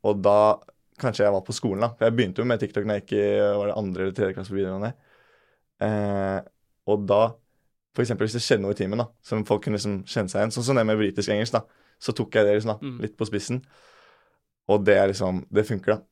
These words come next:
Speaker 1: fordi folk kan liksom kjenne seg igjen i det, og det er litt morsomt. Så da prøver jeg liksom å tenke ut det, og så går jeg for TikToken, og hvor lang tid det tar, det varierer veldig. Før så brukte jeg, eh, iPhone,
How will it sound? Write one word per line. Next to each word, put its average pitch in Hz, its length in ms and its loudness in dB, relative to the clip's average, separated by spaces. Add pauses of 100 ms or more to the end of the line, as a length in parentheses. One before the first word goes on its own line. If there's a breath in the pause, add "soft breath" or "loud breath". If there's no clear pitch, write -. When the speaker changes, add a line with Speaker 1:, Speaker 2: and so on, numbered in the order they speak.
(100)
Speaker 1:
fordi 107 220 -2
folk - 180 -2
kan - 140 -4
liksom 92 200 -12 (300)
kjenne 92 280 -6
seg 90 120 -6
igjen 90 80 -8
i 98 120 -4
det, - 60 -16 (160)
og 98 180 0
det 98 80 2
er - 40 2
litt 95 120 -4
morsomt. 95 360 -12 (960 soft breath)
Så 104 240 0 (180)
da 110 140 2
prøver 101 240 2
jeg - 60 -2
liksom 107 100 -6
å 131 60 -6
tenke 104 200 -2
ut 92 60 -2
det, 135 160 6 (460)
og 117 80 0
så - 420 0
går 101 140 2
jeg 101 80 -2
for 101 100 -6
TikToken, 139 480 -2 (300 loud breath)
og 117 80 0
hvor 123 120 4
lang 113 220 4
tid 104 220 0
det 104 100 0
tar, 151 240 4 (140)
det 117 100 4
varierer 110 320 6
veldig. 104 240 4
Før - 260 0
så 123 140 -2
brukte 120 300 -2
jeg, 101 480 4 (1000 soft breath)
eh, 95 140 2 (100)
iPhone, 127 360 -2